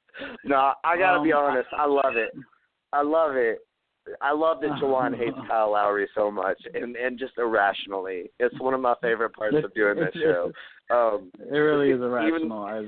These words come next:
Speaker 2: I've ever seen.
Speaker 1: Yeah,
Speaker 2: <laughs>
Speaker 1: but I was gonna say, even, even if it is, like, completely irrational, but, like, um, but no, I really do. I love it. But I'm sorry. Go ahead.
Speaker 2: Yeah, um, it's, Kyle Lowry's a good player. I mean,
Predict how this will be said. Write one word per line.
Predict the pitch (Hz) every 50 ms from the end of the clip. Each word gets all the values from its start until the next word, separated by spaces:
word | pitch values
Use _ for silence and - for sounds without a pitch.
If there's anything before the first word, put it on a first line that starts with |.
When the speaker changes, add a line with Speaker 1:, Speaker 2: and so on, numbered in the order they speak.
| 110
Speaker 2:
I've | 110 110 107
ever | 117 117 113 113 113 104 - -
seen. | 107 98 -
Speaker 1:
Yeah, | 160 175 196 185 160 139 123 107 - -
Speaker 2:
<laughs> |
Speaker 1:
but | - -
I | - 151 165 175
was | 185 190 196 185
gonna | 185 165 160 160 -
say, | 165 127 113 117
even, | 139 165 175 180 185 175 170 151 -
even | 165 175 180 180 180 175 170
if | 165 165 165 -
it | 156 143
is, | 143 135 131 123 117 110 113
like, | 117 117 113 110 _
completely | - 120 113 - - - - 139 143 143 131 123 123 120
irrational, | 117 110 107 104 98 95 - - 90 87 85 80 76 78 -
but, | 101 101 92 92
like, | 98 98 95 90 80 - - - - - - - _ _ - -
um, | 113 113 113 107 104
but | 104 117 117
no, | 120 110
I | 101 104 110
really | 117 110 117 110 104 104
do. | 98 95
I | 95 95
love | 95 92 87 80 78
it. | 73 71
But | - 107
I'm | 113 117 117 107
sorry. | 107 92 78 82
Go | 87 92 90
ahead. | 85 85 80 80 80 78 85 92 87 _ _ _ _ _ _ _ _ _ _ _ _ _ _ _ _ _ _ _ - 226 - - _ _ _ _ _ - - _ _ -
Speaker 2:
Yeah, | - 135 151 143 135 135
um, | 147 156 156 156 160 - - 151
it's, | 165 147 - - _ _ _ _ _ _ _ _ -
Kyle | - 190 208 226
Lowry's | 220 208 180 160
a |
good | 143 143 160 151 -
player. | - 147 139 107 - - - -
I | -
mean, | - 151 147 143 139